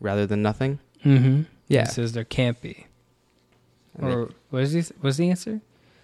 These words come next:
Speaker 2: How can there be something without nothing?
Speaker 1: Was the question.
Speaker 2: And what is the answer?
Speaker 1: I don't know.
Speaker 2: <laughs> Can't,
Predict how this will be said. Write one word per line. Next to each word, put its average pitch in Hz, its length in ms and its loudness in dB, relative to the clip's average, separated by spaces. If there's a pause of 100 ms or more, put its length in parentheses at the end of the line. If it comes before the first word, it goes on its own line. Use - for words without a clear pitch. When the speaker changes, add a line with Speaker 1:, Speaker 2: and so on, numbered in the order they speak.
(280)
Speaker 2:
How 151 180 4
can 180 180 2
there 165 140 4
be 160 160 2
something 139 760 -2 (100)
without 117 480 -2
nothing? - 480 -6 (1400)
Speaker 1:
Was 117 240 0
the 107 80 -2
question. - 580 -4 (600)
Speaker 2:
And 123 180 -2
what 120 160 0
is 120 140 -2
the 110 180 -4
answer? 104 460 -10 (2500)
Speaker 1:
I 98 60 -14
don't 120 120 -16
know. 120 180 -6 (1200)
Speaker 2:
<laughs> 185 100 4 (1120)
Can't, - 180 -16